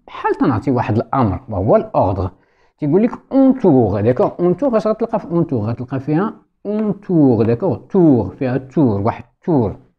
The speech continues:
بحال كنقولوا تنديروا واحد شي تور مثلا بالموتور ولا بالبيسكيت ولا هذا شي تور،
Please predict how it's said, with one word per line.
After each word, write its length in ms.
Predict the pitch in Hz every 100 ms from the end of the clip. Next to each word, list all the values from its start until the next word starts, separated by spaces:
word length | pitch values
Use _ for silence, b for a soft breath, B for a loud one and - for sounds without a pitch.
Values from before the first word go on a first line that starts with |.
| _
بحال 180 | _ 269
كنقولوا 420 | - 120 123 131
تنديروا 400 | 147 123 110 117
واحد 120 | 117 -
شي 120 | 123
تور 440 | 123 - 147 147
مثلا 480 | 123 117 - 117 107
بالموتور 600 | 104 107 113 120 143 165
ولا 160 | 110 92
بالبيسكيت 480 | 104 123 135 135 117
ولا 100 | 110
هذا 140 | 190
شي 220 | 214 117
تور، 300 | 110 202 262